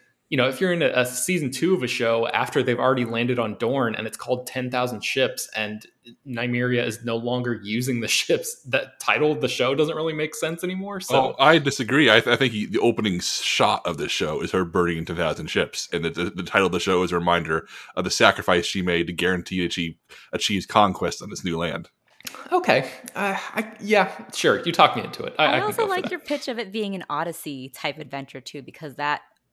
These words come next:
Speaker 3: uh, has a lot of potential for more weird, fantastical elements to be introduced without completely taking over the show. I also had anticipated the show being more about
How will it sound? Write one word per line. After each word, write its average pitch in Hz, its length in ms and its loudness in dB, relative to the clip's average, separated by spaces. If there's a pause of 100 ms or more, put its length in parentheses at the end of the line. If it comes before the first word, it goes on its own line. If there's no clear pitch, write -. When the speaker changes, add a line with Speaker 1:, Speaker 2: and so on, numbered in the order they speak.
(180)
Speaker 3:
uh, 127 340 -6
has 151 280 -4
a 147 40 -8
lot 147 60 -2
of 147 80 -8
potential 147 380 -12
for 151 140 -10
more 143 540 -6 (500)
weird, 208 360 0
fantastical 175 600 -6
elements 165 520 -8
to - 180 -12
be 151 180 -12
introduced 147 440 -10
without 139 320 -6
completely 151 960 -12
taking 143 300 -14
over 135 220 -8
the 131 100 -14
show. 139 340 -4 (260)
I 254 120 0
also 381 180 -2
had 330 160 -2
anticipated 247 540 -6
the 185 80 -8
show 180 240 -4
being 165 300 -6
more 160 400 -2
about 143 400 -4